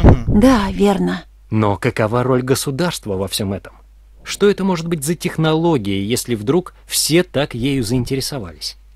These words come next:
Speaker 2: Сложно сказать. Но ясно одно. Никто не собирается сдаваться просто так. Шаг за шагом, каждый по-своему, они будут пытаться заполучить её. Государство использует разведку,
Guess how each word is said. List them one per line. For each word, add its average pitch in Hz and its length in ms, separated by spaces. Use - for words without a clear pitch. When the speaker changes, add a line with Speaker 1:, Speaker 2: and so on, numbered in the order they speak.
Speaker 2:
Сложно 240 460
сказать. - 500
Но 302 120
ясно 220 440
одно. 175 260
Никто 294 260
не 226 100
собирается 190 500
сдаваться 180 420
просто - 280
так. - 280
Шаг 202 240
за 190 140
шагом, 190 400
каждый 180 260
по-своему, 196 600
они 202 220
будут 185 220
пытаться 190 380
заполучить 202 540
её. 160 160
Государство 202 640
использует 175 500
разведку, 180 540